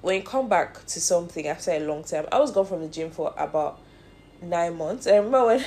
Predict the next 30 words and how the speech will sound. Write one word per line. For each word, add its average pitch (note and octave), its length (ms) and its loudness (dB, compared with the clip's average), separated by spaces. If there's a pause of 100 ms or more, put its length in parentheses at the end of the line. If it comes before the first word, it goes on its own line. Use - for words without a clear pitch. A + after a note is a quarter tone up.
<laughs> - 120 -4
I F#3 160 6
got F#3 320 4
back, E3+ 300 4
my E3+ 260 0
gym G3+ 320 -4
bros E3+ 240 -4
were D#3+ 100 2
teasing F3 440 -8
me. E3 60 -6
They E3 100 -4
were E3 80 -2
like, D#3+ 220 2
"Are - 80 2
you E4+ 100 0
sure E4 120 -2
you A3+ 60 0
didn't G3 140 -6
go F#3+ 60 2
and F3 200 2 (240)
have G3+ 160 2
a F3 100 -2
baby E3+ 520 -4 (360)
<laughs> - 380 -14
and G#3 200 4
come A3 220 6
back G3 220 8
to G3 60 -14
the F#3 120 -4
gym?" F#3+ 420 0